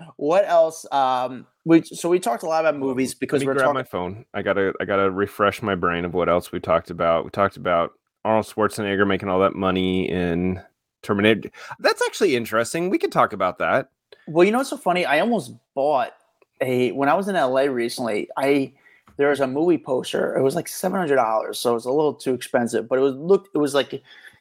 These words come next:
Speaker 1: you know, a really cool movie poster
Speaker 2: A
Speaker 1: signed by Arnold Schwarzenegger.
Speaker 2: seven hundred dollar movie
Speaker 1: Yeah.
Speaker 2: poster? Was it autographed?
Speaker 1: Yeah, it was autographed.
Speaker 2: Oh, okay.
Speaker 1: Uh, and fr-, and also framed, but, uh, by Arnold Schwarzenegger.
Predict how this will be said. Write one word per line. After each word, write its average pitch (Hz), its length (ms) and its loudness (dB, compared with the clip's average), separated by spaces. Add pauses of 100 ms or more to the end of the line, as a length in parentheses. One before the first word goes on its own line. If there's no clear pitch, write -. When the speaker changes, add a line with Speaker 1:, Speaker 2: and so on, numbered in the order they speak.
Speaker 1:
you 170 100 -4
know, 151 100 2
a 143 160 0
really 175 360 2
cool 175 180 -4
movie 151 260 0
poster 135 320 -2
Speaker 2:
A 120 40 -10
Speaker 1:
signed 131 320 -2
by 135 160 0
Arnold 131 200 -2 (120)
Schwarzenegger. 127 140 2
Speaker 2:
seven 123 300 0
hundred 131 500 0 (180)
dollar 104 400 0
movie 101 320 -2
Speaker 1:
Yeah. 127 260 2
Speaker 2:
poster? 107 120 -6
Was 113 120 0
it 113 140 0
autographed? 151 680 0
Speaker 1:
Yeah, 165 140 4
it 143 40 0
was 143 120 -2
autographed. 120 460 0
Speaker 2:
Oh, 139 220 4
okay. 123 100 -6
Speaker 1:
Uh, 131 220 -4
and 139 180 -4
fr-, 160 260 -4
and 170 140 0
also 170 260 2
framed, 120 640 -2
but, 127 160 2
uh, 123 160 2
by 123 160 -4
Arnold 131 340 0
Schwarzenegger. 113 560 0